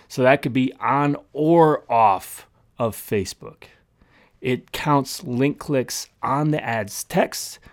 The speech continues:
within the media, or the call to action. It's basically wherever it is you're sending people, but not just to your website.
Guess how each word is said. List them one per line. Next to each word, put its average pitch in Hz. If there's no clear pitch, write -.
within 101
the 92
media, 139
or 127
the 113
call 110
to -
action. 95
It's 101
basically 151
wherever 156
it 156
is 135
you're 120
sending 123
people, 98
but 123
not 127
just 110
to -
your 107
website. 92